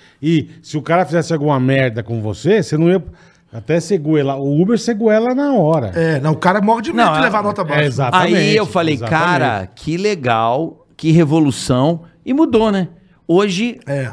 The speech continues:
Speaker 3: qualquer pessoa, eu chamo de Uber a revolução da economia liberal.
Speaker 2: Uhum.
Speaker 3: Assim como o iFood também, enfim, essas
Speaker 2: Sim,
Speaker 3: empresas.
Speaker 2: o delivery, né?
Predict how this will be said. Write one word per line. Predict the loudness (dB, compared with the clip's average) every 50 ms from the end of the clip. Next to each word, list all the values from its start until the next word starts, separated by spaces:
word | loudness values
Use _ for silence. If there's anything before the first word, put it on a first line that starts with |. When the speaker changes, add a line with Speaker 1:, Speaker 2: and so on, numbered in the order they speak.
| -10 -6
Speaker 3:
qualquer | -4 -4 0 2 2 2
pessoa, | 2 0 -2 -2 -2 -2 0 2 2 4 4 2 2 0 -2 -4 -6 -4
eu | -4 -4 -2
chamo | -2 -2 -2 -2 -2 -4
de | -4 -2 -2 0 0 0 0
Uber | 0 0 2 2 2 2
a | 2 0
revolução | 0 0 0 0 -2 -4 -4 -4 -4 -4 -2 0
da | 0 0
economia | 0 0 2 2 2 2 2 2
liberal. | 0 0 2 2 2 2 2 0 -2 -2 -6 -8
Speaker 2:
Uhum. | -12 -8
Speaker 3:
Assim | -6 -6 -6 -6 -10 -12
como | -10 -8 -4 -2 0 2
o | 2 2
iFood | 0 -2 -4 -6 -6 -6 -4 -4
também, | -4 -4 -2 -4
enfim, | -4 -4 -2 -2 -2
essas | 0 0 -2 -2 0
Speaker 2:
Sim, | 0
Speaker 3:
empresas. | 0 2 4 4 4 4 2 -2 -4 -6
Speaker 2:
o | -10 -10
delivery, | -8 -6 -4 -4 -4 -4 -6 -8
né? | -10 -12 -14